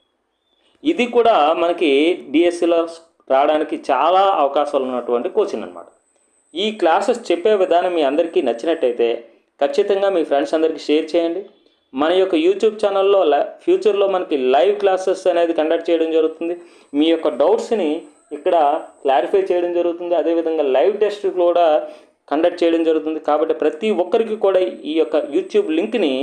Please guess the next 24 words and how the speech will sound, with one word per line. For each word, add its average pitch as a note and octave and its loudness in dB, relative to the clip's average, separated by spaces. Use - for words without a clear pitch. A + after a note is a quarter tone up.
షేర్ E3+ 0
చేయండి. F3+ 0
షేర్ F3+ 0
చేసి G3 2
అందరూ G#3+ 4
కూడా, F#3 4
ఇక్కడ A3+ 2
మనకి F#3 0
టెట్తో G3+ 2
ఆగిపోవడం F3+ 2
జరగదు. E3 2
డిఎస్సి G3 0
వరకు F#3 2
కూడా G3 2
ప్రతిరోజు G3 2
కూడా F#3+ 2
మనకి F3 0
ఎనిమిది G#3+ 0
గంటలకు, F#3+ 0
ఉదయం F#3+ 2
ఎనిమిది F3 0
గంటలకి F3+ 0
మనకి F3 0
మన D3+ 0